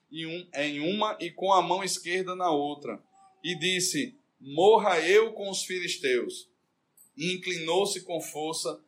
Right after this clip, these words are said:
e a casa caiu sobre os príncipes e sobre todo o povo que nela estava.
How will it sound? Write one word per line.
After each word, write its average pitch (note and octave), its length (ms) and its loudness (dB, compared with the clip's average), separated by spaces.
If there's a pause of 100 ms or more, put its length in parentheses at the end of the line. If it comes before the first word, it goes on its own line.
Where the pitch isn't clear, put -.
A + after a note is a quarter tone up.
(180)
e D3 120 4
a E3 80 6
casa F3 380 4
caiu E3 440 4
sobre D#3 300 -6
os C#3+ 140 -6
príncipes E3 840 -8 (180)
e C#3 80 -4
sobre F3+ 480 2
todo G#3+ 280 4
o - 100 -6
povo F3+ 300 0
que E3 140 -10
nela D3 220 0
estava. A#2 560 -2